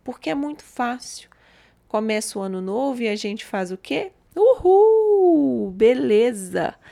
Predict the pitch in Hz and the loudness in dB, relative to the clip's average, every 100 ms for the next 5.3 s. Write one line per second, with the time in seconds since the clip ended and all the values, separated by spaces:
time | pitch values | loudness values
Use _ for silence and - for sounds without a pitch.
0 | - - _ _ 196 214 208 247 - 226 | -20 -20 _ _ -4 0 2 0 0 -2
1 | 214 247 240 190 190 _ _ - 202 - | 0 0 -2 -10 -16 _ _ -20 -16 -12
2 | 226 - 208 - 214 - 277 - - 233 | -12 -12 -16 -10 -10 -8 -12 -10 -6 -4
3 | 311 302 - 214 _ _ _ _ _ 196 | -6 -10 -18 -20 _ _ _ _ _ -8
4 | 202 208 220 220 302 - 226 208 190 185 | -6 -6 -6 -6 -8 -8 -8 -8 -8 -8
5 | 185 185 - | -10 -10 -14